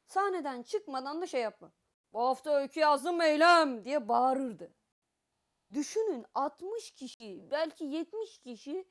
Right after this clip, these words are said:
yoklama yaptıklarından hatırlıyorum. Bir ara yetmiş mevcut yetmiş falan dendiğinden hatırlıyorum bu arada. Hani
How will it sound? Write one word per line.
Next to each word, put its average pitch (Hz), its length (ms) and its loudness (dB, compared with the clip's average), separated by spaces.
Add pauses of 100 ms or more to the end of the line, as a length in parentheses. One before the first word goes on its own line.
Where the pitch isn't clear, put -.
(760)
yoklama 302 420 -2
yaptıklarından 285 580 -4
hatırlıyorum. 214 680 -10
Bir 233 60 -2
ara 269 280 0
yetmiş 233 480 -10
mevcut 240 520 -8
yetmiş 262 500 -10
falan 262 380 -2
dendiğinden 247 460 -2
hatırlıyorum 190 640 -8
bu 170 60 -6
arada. 180 220 -8
Hani 190 280 -8